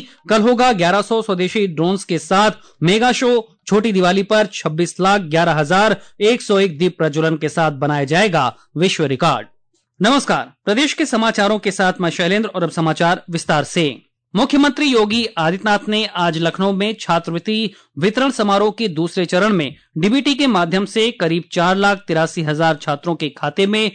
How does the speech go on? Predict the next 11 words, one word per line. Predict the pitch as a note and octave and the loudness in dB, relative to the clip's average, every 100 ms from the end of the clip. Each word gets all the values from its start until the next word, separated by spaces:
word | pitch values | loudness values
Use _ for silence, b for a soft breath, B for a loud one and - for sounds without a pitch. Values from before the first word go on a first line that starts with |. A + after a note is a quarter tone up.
| b b G3 | b b 0
एक | A3+ A#3+ | 0 0
सौ | C4 B3 | -4 -2
छब्बीस | F#3 E3 F#3 F#3+ | -2 -2 -2 -2
करोड़ | F3 F3 G3 - | 0 0 0 -4
अड़सठ | E3+ F#3+ A3+ A3 | -6 -4 -4 -2
लाख | F3+ E3+ | -2 -2
रुपए | D3+ D#3+ | -2 -2
की | D#3 D#3 | -2 -6
छात्रवृत्ति | - C#3+ D3 C#3+ D#3 G#3 G#3 B B - | -4 -4 -4 -6 -4 -2 -2 B B -4
ट्रांसफर | E3 C#3 C#3 | -2 -2 -6
की। | C3 E3 | -4 -4